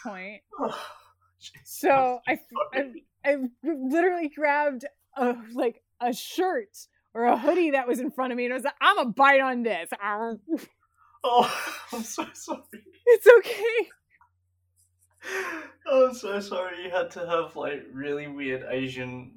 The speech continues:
Speaker 2: um,
Speaker 1: You know what the,
Speaker 2: remedies.
Speaker 1: the worst part was, is that they were like, "You take a good forty-five minute nap and see how you feel."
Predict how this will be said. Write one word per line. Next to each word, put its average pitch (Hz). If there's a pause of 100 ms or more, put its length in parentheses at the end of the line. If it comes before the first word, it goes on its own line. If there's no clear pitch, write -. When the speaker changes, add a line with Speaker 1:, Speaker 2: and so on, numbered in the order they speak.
(160)
Speaker 2:
um, 113 (680)
Speaker 1:
You 294
know 480
what 640
the, 427
Speaker 2:
remedies. 571 (280)
Speaker 1:
the 320
worst 320
part 427
was, 392 (140)
is 294
that 285 (240)
they 285
were 285
like, 247
"You 208
take 233 (160)
a 214
good 185
forty-five 226
minute 269
nap 226 (580)
and 208
see -
how 233
you 269
feel." 330